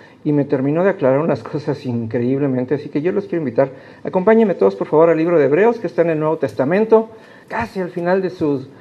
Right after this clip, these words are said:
de, de sus Biblias, ahí donde, antes de que empiecen los, los libros chiquititos del final, ahí está el libro de Hebreos.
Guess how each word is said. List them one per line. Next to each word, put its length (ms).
de, 260
de 240
sus 260
Biblias, 640
ahí 200
donde, 400
antes 280
de 80
que 120
empiecen 500
los, 200
los 200
libros 300
chiquititos 540
del 100
final, 300
ahí 80
está 140
el 60
libro 240
de 60
Hebreos. 520